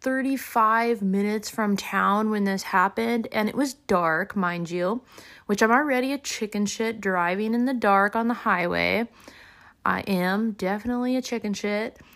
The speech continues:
when <laughs> I'm driving in the dark on the highway. And so everything was fine. Like, everything was going smoothly. Like, I was jamming. I almost stopped at Totten Trail, and then,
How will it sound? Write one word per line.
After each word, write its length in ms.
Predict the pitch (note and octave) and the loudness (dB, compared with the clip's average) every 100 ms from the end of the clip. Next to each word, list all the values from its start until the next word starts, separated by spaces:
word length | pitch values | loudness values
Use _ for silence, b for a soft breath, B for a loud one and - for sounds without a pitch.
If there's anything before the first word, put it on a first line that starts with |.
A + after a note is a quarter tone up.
| B B _ | B B _
when 380 | F3+ G3 G#3 G#3+ | -2 0 0 -2
<laughs> 20 | |
I'm 180 | G3+ G#3+ | 0 0
driving 460 | F#3 - F#3+ G#3 | 2 0 0 0
in 100 | G#3 | 0
the 80 | G#3 | 2
dark 260 | F#3+ D#3+ - | 0 0 0
on 120 | G#3 | 2
the 80 | A#3 | 4
highway. 480 | E4+ G#4 D#4 - B B B B B B - | 6 6 4 0 B B B B B B 2
And 420 | B3 A#3+ A#3 A3+ - | 4 6 4 0 -4
so 340 | - - C4+ | -2 2 4
everything 420 | C4+ D4+ G4+ A#4 A4+ | 6 6 6 6 4
was 180 | A4 | 4
fine. 480 | - - D#4 F4 G4 | 0 -6 -2 2 2
Like, 140 | C4+ A#3 | 2 2
everything 320 | D4+ F#4+ G4 | 2 2 0
was 160 | E4+ | 0
going 320 | B3+ C4+ A#3+ G3+ | 0 0 0 0
smoothly. 560 | - F4 F#4 F4+ F4 | -2 -2 -2 0 2
Like, 160 | D#4+ B3 - | 2 0 0
I 60 | |
was 220 | D#4+ A#3 F3+ - | 0 2 0 -6
jamming. 720 | - D#4 F4 F4+ F#4 F#4 F4+ B B B B B - | 0 4 6 6 6 0 -2 B B B B B -2
I 80 | |
almost 340 | C4 D4+ E4 C#4 | 2 2 2 0
stopped 380 | - C4+ C#4 D4+ | 2 2 2 -2
at 140 | A#3 | -4
Totten 340 | - C4+ - | -2 -2 0
Trail, 520 | A3 - G3+ B3+ D4 D#4 | -2 0 2 4 6 6
and 220 | - A#3 | 4 2
then, 200 | A#3+ | 2